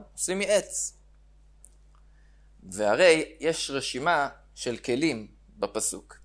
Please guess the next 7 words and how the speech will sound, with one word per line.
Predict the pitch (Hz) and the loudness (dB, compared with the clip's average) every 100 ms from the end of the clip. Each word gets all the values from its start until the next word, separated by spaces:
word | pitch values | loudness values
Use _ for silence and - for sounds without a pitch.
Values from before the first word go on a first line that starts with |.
| - - - - - - | -20 -20 -20 -20 -20 -20
שמדברים | - - 113 104 101 101 98 98 117 139 | -16 -6 -4 -2 -4 -4 -4 -4 -4 -4
לעניין | 113 120 135 | -4 -4 -4
טומאה, | 185 226 226 | -4 -2 -2
יש | 214 | -2
רשימה | 202 208 208 | -4 0 0
של | 202 190 | 0 -2
כלים. | - 175 165 | 0 0 0